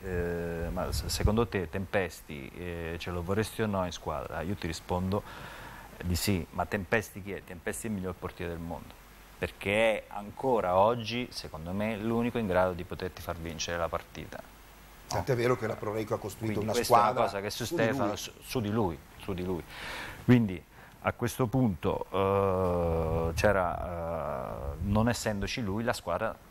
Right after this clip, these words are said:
Speaker 1: è normale che non è, che non è, che non era più quella, è normale.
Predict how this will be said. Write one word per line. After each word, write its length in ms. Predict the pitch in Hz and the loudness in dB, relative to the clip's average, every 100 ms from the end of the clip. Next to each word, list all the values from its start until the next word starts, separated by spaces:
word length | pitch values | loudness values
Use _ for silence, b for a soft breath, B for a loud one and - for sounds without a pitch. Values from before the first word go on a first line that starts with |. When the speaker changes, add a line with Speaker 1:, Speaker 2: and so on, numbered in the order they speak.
| - | -10
Speaker 1:
è 120 | 117 | -2
normale 520 | 107 110 113 127 117 85 | 0 2 4 6 6 2
che 120 | 85 | -8
non 180 | 82 82 | -10 -10
è, 120 | - | -12
che 120 | - | -12
non 220 | 82 82 | -12 -10
è, 260 | 78 57 50 - 78 | -10 -10 -12 -14 -16
che 140 | - 87 | -12 -8
non 140 | 85 | -6
era 160 | 82 80 | -4 -6
più 160 | 85 | -8
quella, 460 | 78 82 73 65 67 | -8 -6 -6 -6 -8
è 80 | 85 | -8
normale. 560 | 82 82 90 80 76 | -4 0 0 0 -2